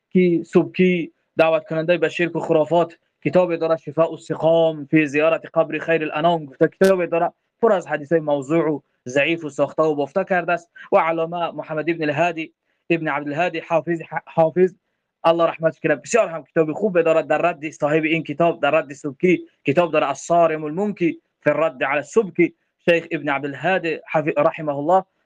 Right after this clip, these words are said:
در رد این، زیرا این در این زیاده هشتاد حدیث های ضعیف و موضوع و اثرهای باطل ساخته را آورده برای نصرت دادن عقیدهٔ قبوری خود، اه، سبکی. و خب، و کلها میگه:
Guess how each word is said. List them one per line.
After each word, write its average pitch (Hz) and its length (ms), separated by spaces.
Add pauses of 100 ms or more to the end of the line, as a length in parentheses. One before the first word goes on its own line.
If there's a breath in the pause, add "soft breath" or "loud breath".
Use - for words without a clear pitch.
(120)
در 147 100
رد 151 200
این، 147 280
زیرا 156 200
این 156 120
در 143 120
این 151 140
زیاده 139 540 (220)
هشتاد 196 440
حدیث 151 280
های 156 120
ضعیف 143 360
و 143 40
موضوع 143 520
و 135 60 (240)
اثرهای 151 520
باطل 143 400
ساخته 147 340
را 175 160
آورده 156 380 (280)
برای 151 240
نصرت 143 320
دادن 139 260
عقیدهٔ 139 440
قبوری 139 460
خود، 160 240 (280)
اه، 135 120
سبکی. 139 560 (380 loud breath)
و 160 200
خب، 135 280 (200)
و 185 80
کلها 190 480
میگه: 175 280